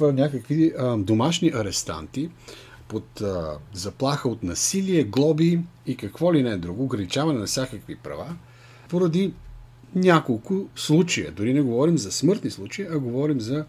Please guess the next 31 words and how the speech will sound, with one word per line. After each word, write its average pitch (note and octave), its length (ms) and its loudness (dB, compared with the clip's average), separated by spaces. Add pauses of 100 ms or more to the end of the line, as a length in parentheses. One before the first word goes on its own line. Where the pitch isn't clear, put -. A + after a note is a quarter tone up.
(380)
съвсем C#3+ 380 -4
малко D3 280 0
случаи. D#3+ 300 0
Това D3+ 160 4
е D3 40 4
за B2+ 120 0
Австралия. A2 440 -2
В - 80 -12
рамките A2+ 340 -6
на F2+ 100 -6
десетки F#2 440 -6
е, D#2 100 -10 (540)
а, F3+ 200 -10
техния F2 580 -8
настоящ, G2+ 680 -6
така G#2 220 -8
наречен F#2+ 380 -6 (140)
локдаун, D#2 400 -6
тяхното F2 440 -12 (460)
заключване G2+ 640 -2
на F2 140 -8
цялата F#2+ 400 -10
страна, G2+ 320 -10
на F2 80 -8
цялата A2 340 -8
икономика, G#2 380 -4
лишаване, E3 600 4
лишаване D3+ 460 0
от G#2+ 120 -8
права G#2+ 300 -2
на, F#2 160 -8